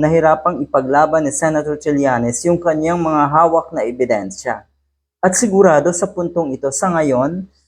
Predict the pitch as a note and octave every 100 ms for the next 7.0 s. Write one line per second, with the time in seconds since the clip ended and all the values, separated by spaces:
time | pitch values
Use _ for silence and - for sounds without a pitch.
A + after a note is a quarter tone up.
0 | _ - - F#3+ F#3+ E3+ D#3+ E3+ F#3 F#3
1 | _ _ _ _ _ _ _ _ _ -
2 | D3 C#3+ - - - D#3 D3+ C#3 D3 D3+
3 | D3+ E3+ F3 - D#3 C3 B2+ D3+ D3 C#3
4 | C3 D#3+ D#3 D#3 D3 D3 B2+ A2+ B2+ G#2+
5 | G2+ - - _ _ _ D#3 D3+ - -
6 | C3+ C#3+ C#3+ F#2 A#2 G2 F#2+ F#2 F#2